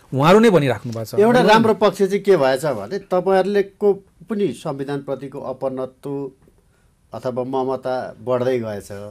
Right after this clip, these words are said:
Speaker 1: त्यो त बढिरहेछ।
Speaker 2: जसले जसरी पनि जारी गर्नुपर्छ भन्ने पक्ष थियो, त्यो पनि कमी कमजोरी छ नै भन्दै रियलाइजेसन गर्दै त्यहाँ आइपुगेछ भनेपछि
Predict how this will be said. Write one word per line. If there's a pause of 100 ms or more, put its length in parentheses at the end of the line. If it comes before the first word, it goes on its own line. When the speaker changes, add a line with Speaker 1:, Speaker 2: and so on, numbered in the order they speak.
(240)
Speaker 1:
त्यो
त
बढिरहेछ। (680)
Speaker 2:
जसले
जसरी
पनि
जारी
गर्नुपर्छ
भन्ने
पक्ष
थियो,
त्यो
पनि
कमी
कमजोरी
छ
नै
भन्दै
रियलाइजेसन
गर्दै
त्यहाँ
आइपुगेछ
भनेपछि